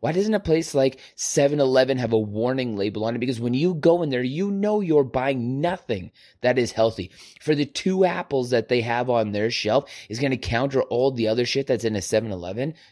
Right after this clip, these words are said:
Not a chance. You can go back in my Instagram feed and you can look at all of my stats and you can track all of them. And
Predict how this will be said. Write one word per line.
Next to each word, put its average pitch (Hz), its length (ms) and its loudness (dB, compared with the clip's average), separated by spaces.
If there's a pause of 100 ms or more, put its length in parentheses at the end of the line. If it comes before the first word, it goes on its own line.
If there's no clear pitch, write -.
(120)
Not 120 300 2
a 95 40 -6
chance. - 480 -8 (1000)
You 180 180 4
can 214 120 2
go 185 140 8
back 151 260 2
in 139 80 2
my 131 180 0
Instagram 143 460 -4
feed 127 200 -2
and 117 120 -2
you 131 140 -2
can 123 140 -2
look 123 140 -2
at 113 200 0 (120)
all 139 580 2 (480)
of 123 160 -4
my 123 220 0
stats - 580 -6
and 131 140 -4
you 131 60 -2
can 131 160 -2
track 120 340 0 (120)
all 113 320 0
of 95 100 -4
them. - 200 -12 (340)
And 131 280 -2